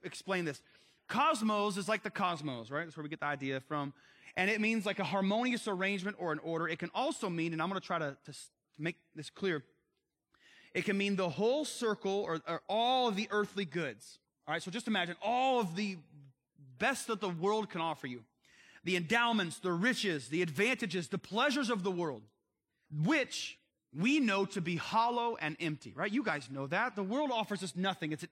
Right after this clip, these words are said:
empty well. You draw from it, you just get a bunch of muck. You can't do anything with it. It just destroys you. That's what the world has to offer. You guys know that. And yet we still see that even though it's hollow, frail, and fleeting, it still stirs up desire within me,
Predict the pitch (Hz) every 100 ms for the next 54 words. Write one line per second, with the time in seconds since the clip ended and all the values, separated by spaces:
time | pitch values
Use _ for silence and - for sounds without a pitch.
0 | 247 254 - 233 202 147 143 143 - -
1 | - - 151 131 240 254 - 208 208 170
2 | 170 175 180 165 156 151 117 117 127 -
3 | - 131 170 156 156 202 214 - 175 151
4 | 147 147 135 147 131 - 147 135 117 101
5 | 151 214 160 135 160 160 151 139 - 120
6 | - 120 160 135 - 107 87 98 _ _
7 | _ _ _ _ _ _ _ _ _ -
8 | 151 208 196 202 - 247 214 - 254 233
9 | 202 - _ _ - 175 214 254 220 196
10 | - - 208 233 220 175 - 180 202 220
11 | 180 143 - 151 196 247 277 - _ _
12 | _ _ _ _ _ - 139 - - 233
13 | 240 - 208 208 185 185 165 135 165 208
14 | 339 226 160 151 139 127